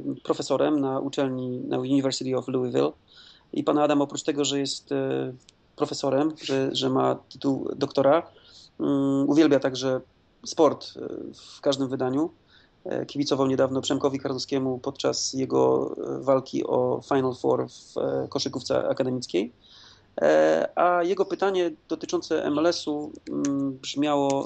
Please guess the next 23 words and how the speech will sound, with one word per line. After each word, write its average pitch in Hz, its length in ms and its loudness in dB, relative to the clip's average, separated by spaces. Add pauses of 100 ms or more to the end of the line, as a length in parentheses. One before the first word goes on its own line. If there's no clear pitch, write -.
(100)
następująco. 139 880 0
Uważa, 202 300 -2
że 190 120 -2
futbol 190 320 -2
w 170 40 -2
U 180 80 2
S 175 140 -2
A 180 100 6
jest 160 220 -2
zbyt 139 320 -8
oparty 147 420 0
na 120 120 -6
wybieganiu 131 480 -4
i 135 60 -8
przygotowaniu 131 520 -4
fizycznym, 139 500 -4 (480)
a 156 80 2
za 170 120 2
mało 185 220 0
na 160 100 -4
technice 139 380 -8
i - 20 -12
finezy. - 440 -12